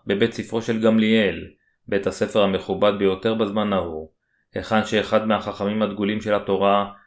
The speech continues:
גמליאל, לימד את התורה. בבית ספר הזה, התלמידים יכלו ללמוד מהמורים הדגולים ביותר של התורה, ולמדו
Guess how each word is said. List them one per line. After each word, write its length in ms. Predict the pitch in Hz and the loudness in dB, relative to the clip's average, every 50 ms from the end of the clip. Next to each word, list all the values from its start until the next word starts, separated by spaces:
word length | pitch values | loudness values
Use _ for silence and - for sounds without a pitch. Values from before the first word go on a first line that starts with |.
| _ _ _ - | _ _ _ -4
גמליאל, 800 | 101 101 98 98 98 95 - - 110 107 107 110 120 120 117 117 - _ _ _ - | -2 0 2 2 0 0 0 0 2 2 4 4 2 0 -2 -8 -12 _ _ _ -6
לימד 260 | 113 113 110 110 104 | -2 0 2 2 0
את 140 | 104 - - | 0 -4 -6
התורה. 560 | 110 - - 110 104 107 104 98 85 76 78 - - _ _ _ _ _ _ _ _ _ _ _ - | -6 -2 -2 0 2 4 4 4 2 0 -4 -10 -16 _ _ _ _ _ _ _ _ _ _ _ -8
בבית 220 | - - 110 110 - | -6 -4 -4 -4 2
ספר 380 | - 127 113 - - 110 98 | 4 4 4 4 4 2 2
הזה, 400 | 98 92 90 92 92 90 92 95 - - _ _ _ _ _ _ _ - | 2 2 0 0 0 0 0 -2 -6 -10 _ _ _ _ _ _ _ -10
התלמידים 460 | 107 - 110 107 110 110 110 117 117 | -4 -2 0 2 2 2 2 2 2
יכלו 200 | 113 110 - 120 | 0 0 2 2
ללמוד 380 | 117 113 110 110 113 113 110 113 | 2 4 4 4 4 2 4 2
מהמורים 520 | 110 107 104 110 110 107 104 113 113 113 | 2 2 2 2 0 0 0 2 2 2
הדגולים 520 | 110 104 107 104 110 107 107 113 117 117 | 2 0 0 0 0 2 2 2 2 4
ביותר 520 | 110 113 107 104 104 - 117 113 117 117 117 | 4 4 4 2 2 4 4 6 6 6 4
של 200 | - - 117 110 | 0 2 2 2
התורה, 580 | 107 - - 110 101 104 110 110 117 120 123 120 - - _ _ _ _ _ _ _ _ _ _ _ - | 2 2 0 0 2 4 4 4 4 2 2 -2 -4 -12 _ _ _ _ _ _ _ _ _ _ _ -6
ולמדו 680 | - 101 104 104 107 104 117 117 117 123 127 127 - - | -2 0 0 0 2 2 2 2 2 2 0 -2 -4 -12